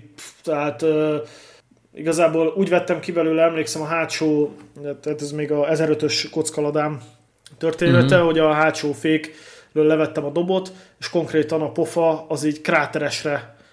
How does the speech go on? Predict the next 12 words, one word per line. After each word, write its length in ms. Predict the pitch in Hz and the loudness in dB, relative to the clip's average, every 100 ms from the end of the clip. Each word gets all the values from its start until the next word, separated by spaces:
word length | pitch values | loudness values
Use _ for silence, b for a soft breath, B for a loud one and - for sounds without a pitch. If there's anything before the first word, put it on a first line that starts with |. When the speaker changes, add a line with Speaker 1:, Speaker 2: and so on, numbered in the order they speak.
| b | b
Speaker 1:
volt, 380 | 156 156 151 - - - B B B 156 | 0 0 0 -6 -10 -20 B B B -2
ö, 240 | 160 214 170 196 190 | 4 8 8 6 2
Speaker 2:
<laughs> 400 | 185 160 - 143 | 4 0 0 -2
Speaker 1:
kopva, 400 | 180 170 165 190 | 2 2 4 4
tehát 180 | 190 175 | 4 2
magyarul, 260 | 175 175 | 2 2
ahol 180 | 170 170 | 2 2
kráter 460 | 170 170 151 156 151 | 2 2 2 0 0
van, 140 | 160 | -2
ott 140 | 147 170 | -4 -4
nem 180 | 151 | -6
fog. 320 | 131 190 202 | -2 0 0